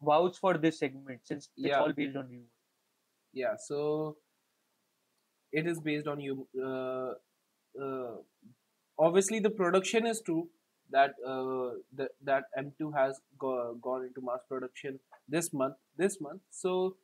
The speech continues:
Speaker 2: yes, uh, uh, the production has started, but it may be for Mac Pro, it may be for, like, iMac, because, like, yes, the, they used to have the Xeon processors, Mac, uh, iMac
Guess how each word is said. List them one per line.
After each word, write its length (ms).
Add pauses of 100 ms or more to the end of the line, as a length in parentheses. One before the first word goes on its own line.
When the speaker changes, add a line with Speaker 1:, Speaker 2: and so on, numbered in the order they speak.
(260)
Speaker 2:
yes, 400 (100)
uh, 300 (640)
uh, 120
the 100
production 460
has 140
started, 460
but 260 (480)
it 160
may 200
be 140
for 180
Mac 320
Pro, 240 (100)
it 180
may 140
be 120
for, 260
like, 240 (240)
iMac, 360 (920)
because, 320
like, 300
yes, 280
the, 440 (400)
they 160
used 300
to 140
have 320
the 360 (520)
Xeon 500
processors, 600 (100)
Mac, 180 (200)
uh, 180 (140)
iMac 240